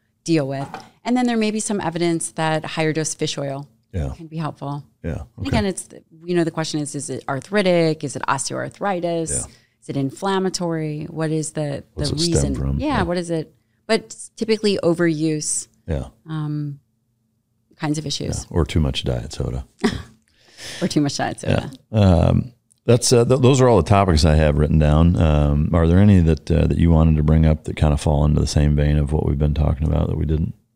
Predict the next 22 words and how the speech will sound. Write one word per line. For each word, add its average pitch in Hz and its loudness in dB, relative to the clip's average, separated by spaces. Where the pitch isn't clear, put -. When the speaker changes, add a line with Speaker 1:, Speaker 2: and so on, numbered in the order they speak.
Speaker 1:
Um, 208 -2
I, 202 -2
I 202 0
think 285 0
that 196 -2
we've 180 -4
touched - -8
upon 160 -6
everything. 175 -2
What 170 -4
I 175 2
do 175 -2
think 202 -2
is 190 -6
really 160 -2
important 151 -8
for - -14
the 147 -6
listener 147 -6
to 165 -8
understand 151 -4
is 147 -4